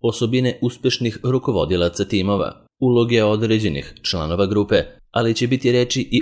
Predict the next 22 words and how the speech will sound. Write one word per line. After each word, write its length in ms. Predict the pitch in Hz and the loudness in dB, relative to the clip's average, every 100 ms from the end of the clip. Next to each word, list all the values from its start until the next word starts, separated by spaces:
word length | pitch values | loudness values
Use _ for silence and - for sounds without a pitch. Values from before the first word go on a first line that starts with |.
| - | 2
o 160 | 110 - | 0 2
potrebi 500 | 110 110 123 120 - | 0 2 -2 0 -2
uvažavanja 800 | 123 120 113 92 69 95 107 98 - - _ - | 0 2 2 -2 -2 -2 0 -2 -6 -20 _ -4
i 200 | 120 - | -4 0
prihvatanja 760 | 131 - 131 - 123 117 87 - | 0 2 -2 -2 -2 0 -2 -2
različitosti. 1040 | 104 76 82 95 104 101 92 - - - _ | 0 0 -2 -2 0 -2 -2 -2 -4 -6 _
Profesori 520 | - 92 - 92 98 95 | -2 -2 0 -2 0 0
će 140 | 107 | 0
pojasniti 720 | 104 101 95 92 117 101 101 | 2 2 2 0 -4 -2 -2
na 320 | 82 65 55 | -2 -6 -10
koji 240 | - 113 110 | -2 0 0
način 400 | 104 104 113 151 - _ | -2 0 -2 -2 -6 _
se 460 | - - 120 113 110 | -12 -2 4 6 6
izgrađuju 640 | 117 107 104 104 113 120 117 | 2 -2 0 0 0 0 -2
kvalitetni 640 | - 127 123 120 120 117 | 0 -2 2 2 2 -2
međuljudski 760 | 87 90 101 101 101 - 120 | 0 0 0 0 0 -2 0
odnosi 640 | 107 104 104 101 110 87 - | 2 2 -2 -2 -2 -2 -2
unutar 400 | 117 110 107 123 | 0 2 2 2
grupe, 340 | 120 87 - 85 - - - | 2 2 2 -2 -2 -12 -6
te 100 | 120 | -6
kako 280 | - 120 139 | -2 -2 -2
se 240 | - 131 | 2 2